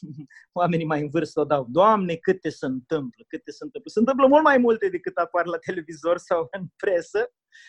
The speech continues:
dar, uh, puterea de generalizare a minții ne face să, să trăim cu impresia că, de fapt, uh, aia e, uh, realitatea. Deci, uh, inovația mi se pare că este, uh, și o spun cu durere în suflet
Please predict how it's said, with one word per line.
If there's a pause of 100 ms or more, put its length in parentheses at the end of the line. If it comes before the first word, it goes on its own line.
(320)
dar,
uh, (100)
puterea
de
generalizare
a
minții
ne
face
să, (640)
să
trăim
cu
impresia (400)
că,
de
fapt,
uh,
aia
e, (100)
uh,
realitatea.
Deci,
uh,
inovația
mi
se
pare
că
este, (1000)
uh,
și
o
spun
cu
durere
în
suflet